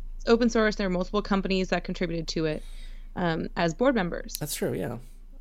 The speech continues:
Speaker 2: Um, yeah. I, I actually have never thought of it that way,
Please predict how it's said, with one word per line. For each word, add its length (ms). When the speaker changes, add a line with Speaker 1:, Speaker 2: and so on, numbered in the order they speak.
Speaker 2:
Um, 460
yeah. 280
I, 140
I 140
actually 300
have 100
never 300
thought 200
of 80
it 80
that 160
way, 280